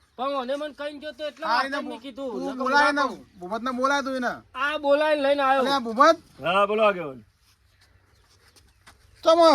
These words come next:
Speaker 2: વધારે લાગે મને બગાડીને જો, ચડાઈને જો ને.
Speaker 3: એમાં મારે કોઈ લડાવવાની ઈચ્છા પેલી નતું.
Speaker 2: હા.
Speaker 3: પણ હું એક દાડો ખેતરમાં હેડીને આવતો રોડેથી,
Speaker 2: હા.
Speaker 3: તે વાહતો એક દાડો મેં હાથ લંબો કર્યો ને, તે વાહતે ઊભા ના રહ્યા.
Speaker 2: હા.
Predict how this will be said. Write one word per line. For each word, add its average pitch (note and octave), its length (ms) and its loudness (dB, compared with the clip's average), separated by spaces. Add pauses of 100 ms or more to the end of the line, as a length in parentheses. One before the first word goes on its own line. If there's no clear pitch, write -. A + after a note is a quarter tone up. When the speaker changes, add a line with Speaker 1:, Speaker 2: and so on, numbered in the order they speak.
Speaker 2:
વધારે B3 280 6
લાગે D4 240 6
મને D4 160 0
બગાડીને B3+ 460 0
જો, D4 240 0
ચડાઈને A#3 400 0
જો D4 180 2
ને. D4+ 200 -2
Speaker 3:
એમાં G3+ 560 6 (200)
મારે C3+ 240 -2
કોઈ F#3 140 -2
લડાવવાની F3 420 0
ઈચ્છા F3 280 -8
પેલી F#3+ 140 -8
નતું. A3 500 0
Speaker 2:
હા. G3 200 -6
Speaker 3:
પણ D#3 120 -8
હું F#3 120 -2
એક G3 60 -4
દાડો G#3 220 0
ખેતરમાં F#3+ 340 -4
હેડીને F#3 220 -2
આવતો G#3 180 2
રોડેથી, A#3+ 480 4
Speaker 2:
હા. C#3+ 120 -10 (200)
Speaker 3:
તે G3+ 80 -2
વાહતો F#3 380 0
એક A3+ 100 -2
દાડો A3+ 200 0
મેં A3+ 100 0
હાથ G#3+ 140 -2
લંબો B3 180 -6
કર્યો E4 140 8
ને, C#4 220 2 (260)
તે G#3 60 -4
વાહતે G#3+ 320 2
ઊભા G#3 240 2
ના A#3+ 180 6
રહ્યા. D#3 320 2
Speaker 2:
હા. E3+ 180 -14